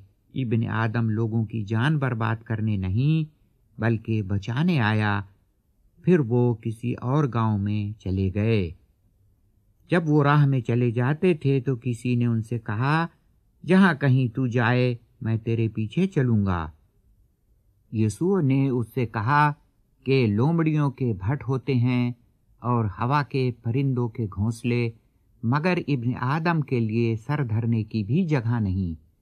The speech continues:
फिर उसने दूसरे से कहा, "मेरे पीछे चल।"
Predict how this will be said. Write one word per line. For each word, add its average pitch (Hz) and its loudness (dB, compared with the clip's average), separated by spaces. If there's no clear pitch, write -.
फिर 104 -2
उसने 123 0
दूसरे 131 -2
से 151 -4
कहा, 170 2
"मेरे 117 6
पीछे 110 0
चल।" 92 -2